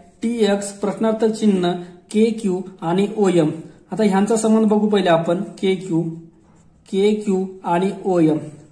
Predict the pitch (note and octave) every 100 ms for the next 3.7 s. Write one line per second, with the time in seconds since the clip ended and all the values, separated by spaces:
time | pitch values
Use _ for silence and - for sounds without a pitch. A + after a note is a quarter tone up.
0 | _ _ _ - G3 A3 A#3 A3 A3 A3+
1 | G#3+ A3+ A3+ A3 A#3 G3 G#3+ - A3 F3+
2 | F3+ - - - A3 G#3+ A3+ A#3 A3+ A3+
3 | A3 A3 A#3 A3 - G#3+ F3